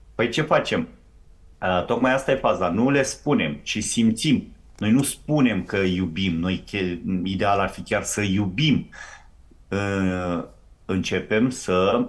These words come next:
mărim gradul de iubire pe care îl avem în acea formă în care a zis Clarisa, a primit de la Creatorul,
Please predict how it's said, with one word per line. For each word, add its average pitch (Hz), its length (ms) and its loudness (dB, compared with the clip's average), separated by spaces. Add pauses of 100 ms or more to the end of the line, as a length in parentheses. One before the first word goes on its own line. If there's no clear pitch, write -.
mărim 101 640 2
gradul 104 500 0
de 92 120 -2
iubire 95 800 0 (360)
pe 80 140 -8
care 90 240 0
îl 110 80 2
avem 139 320 2
în 110 100 0
acea 104 280 0
formă 98 320 0
în 90 60 -4
care 87 260 -2
a 85 40 0
zis 95 180 -8
Clarisa, 95 460 -2
a 78 40 -4
primit 85 400 -4
de 87 60 -6
la 82 180 -4
Creatorul, 85 640 -4